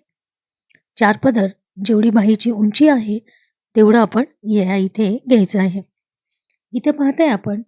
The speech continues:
ब्राऊन पट्टी दिसत आहे, त्यामुळं दुसरी बाजू मी थोडीशी जास्त घेतलेली आहे, कारण ते आपण फिटिंग करून घेणार आहोत. अशा पद्धतीने पहिल्यांदा फक्त बाहीसाठी पीस काढून घ्यायचा आहे.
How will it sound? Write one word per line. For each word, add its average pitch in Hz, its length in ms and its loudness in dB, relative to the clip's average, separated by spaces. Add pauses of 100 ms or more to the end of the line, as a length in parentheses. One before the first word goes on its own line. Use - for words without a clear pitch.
(180)
ब्राऊन 214 300 0
पट्टी 262 300 -2
दिसत 247 340 -2
आहे, 196 240 -2 (480)
त्यामुळं 226 440 -2 (220)
दुसरी 233 520 -2
बाजू 233 340 -2
मी 208 260 -2 (480)
थोडीशी 226 400 2
जास्त 202 280 0
घेतलेली 202 540 -2
आहे, 208 220 -2 (720)
कारण 208 220 0
ते 240 120 2
आपण 226 320 0 (100)
फिटिंग 214 240 -2
करून 202 260 -2
घेणार 196 280 0
आहोत. 190 200 -2 (1500)
अशा - 200 -2
पद्धतीने 269 560 0
पहिल्यांदा 208 560 0 (600)
फक्त 262 220 0
बाहीसाठी 240 640 0 (460)
पीस 220 200 -4
काढून 202 340 0
घ्यायचा 185 340 0
आहे. 190 200 -4